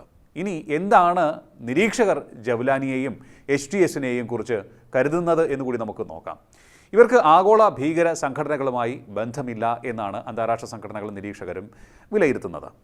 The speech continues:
സമാധാനപരമായ ജീവിത സാഹചര്യം ഒരുക്കുക എന്ന ലക്ഷ്യത്തോടെ പ്രവർത്തിക്കുന്ന സംഘടന മാത്രമാണ് എച്ച് ടി എസ്. അല്ലാതെ ഇവർക്ക്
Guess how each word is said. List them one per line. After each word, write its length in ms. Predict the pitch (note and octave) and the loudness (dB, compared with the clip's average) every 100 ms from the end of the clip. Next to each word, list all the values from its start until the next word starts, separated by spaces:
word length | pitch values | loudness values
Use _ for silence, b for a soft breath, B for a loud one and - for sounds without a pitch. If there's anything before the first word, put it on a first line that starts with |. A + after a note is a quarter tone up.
| b b b | b b b
സമാധാനപരമായ 920 | - E3 G3+ F#3+ G#3+ G3+ F3+ D#3+ D3 E3 | 0 6 6 6 4 2 2 0 -2 -4
ജീവിത 340 | A#2 C3 D3 D3+ | -8 -6 -4 -4
സാഹചര്യം 680 | D#3 C3 B2 B2+ B2+ A#2+ - - | -2 -4 -4 -6 -6 -10 -16 -4
ഒരുക്കുക 640 | A#2 D3 D3 C3+ C3+ C3+ C#3+ | -2 -2 -2 0 0 0 -2
എന്ന 280 | B2+ C3 E3 | -4 -4 -4
ലക്ഷ്യത്തോടെ 540 | B2+ B2 F#3 - A#2 A2 | -4 -2 -4 -2 -4 -2
പ്രവർത്തിക്കുന്ന 640 | A2+ A2 A#2+ A2 A2 D3+ | -4 -4 -6 -6 -6 -6
സംഘടന 480 | - A#2+ C3+ B2 C3 A#2 | -8 -8 -6 -4 -6 -2
മാത്രമാണ് 640 | B2 E3+ C#3+ G2+ G2 G2+ - b b b b - | 0 2 0 -2 -8 -10 -16 b b b b -4
എച്ച് 300 | A#2+ A#2 A2+ | -4 -4 -10
ടി 40 | |
എസ്. 300 | F2+ D#2+ - - | -8 -10 -12 -4
അല്ലാതെ 360 | C3+ F#3 E3 F3 B B | 2 4 2 -4 B B
ഇവർക്ക് 420 | E3+ D#3+ D3+ C#3+ | -2 0 2 0